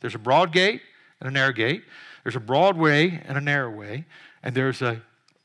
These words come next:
way of destruction that ends in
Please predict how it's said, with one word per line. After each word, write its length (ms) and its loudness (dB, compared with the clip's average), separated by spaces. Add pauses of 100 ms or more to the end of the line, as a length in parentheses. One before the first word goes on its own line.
(180)
way 320 0
of 140 -2
destruction 680 -6 (200)
that 140 -8
ends 220 -8
in 260 -12